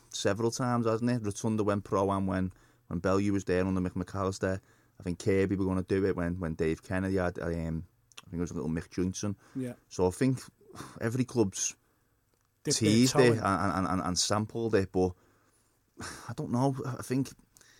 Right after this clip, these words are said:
Speaker 1: there's a, there's a lot of traditionalists in amateur boxing who, who always believe amateurs and pros should be
Speaker 2: Yeah.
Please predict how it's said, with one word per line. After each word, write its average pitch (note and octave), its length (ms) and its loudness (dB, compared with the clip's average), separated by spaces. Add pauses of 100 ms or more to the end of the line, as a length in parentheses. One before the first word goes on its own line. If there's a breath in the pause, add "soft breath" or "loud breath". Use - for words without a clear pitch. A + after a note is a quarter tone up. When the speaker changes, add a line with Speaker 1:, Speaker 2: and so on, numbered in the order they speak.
(400 soft breath)
Speaker 1:
there's G2 140 -2
a, A2 80 2
there's G2+ 160 -4
a A2+ 60 0
lot A2+ 240 2
of A#2+ 260 4
traditionalists G2+ 720 -4
in G2+ 80 0
amateur F#2+ 280 0
boxing F2+ 380 -2
who, F2 200 0
who F2 260 0
always F2 300 4
believe E2+ 580 -4 (300)
amateurs F2+ 380 -4
and E2+ 120 -4
pros D#2+ 340 -2
should - 220 -8
be E2+ 180 -4 (160)
Speaker 2:
Yeah. D#3 220 0